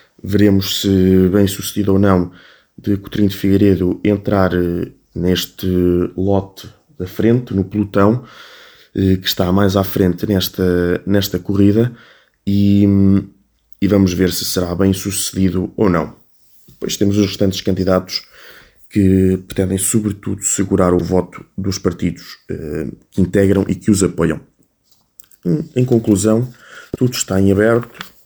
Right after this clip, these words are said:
Qualquer, eh, pé em falso, mas também qualquer prestação, eh, ou desempenho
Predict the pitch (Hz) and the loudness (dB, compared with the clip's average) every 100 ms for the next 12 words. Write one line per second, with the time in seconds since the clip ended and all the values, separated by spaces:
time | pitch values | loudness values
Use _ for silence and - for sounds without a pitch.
0 | _ - - - - 101 104 104 98 95 | _ -20 -20 -8 -6 -2 0 2 2 2
1 | 92 92 92 92 92 90 90 90 90 90 | 0 -2 -2 -2 -2 -2 0 -2 -2 -4
2 | 85 _ _ _ _ - _ - 104 101 | -6 _ _ _ _ -20 _ -2 0 0
3 | 101 - 101 92 - 95 98 - 95 95 | -4 -2 0 0 -2 -2 -4 -2 -2 -4
4 | 98 - 90 90 85 - - - _ _ | -6 -4 -2 -2 -2 -8 -20 -20 _ _
5 | - - - - - 104 98 92 87 90 | -14 -4 -2 0 2 4 4 4 2 -4
6 | - 95 87 87 87 90 92 92 90 95 | -8 -6 -2 -2 0 2 0 0 -2 0
7 | 95 87 85 | 2 2 -2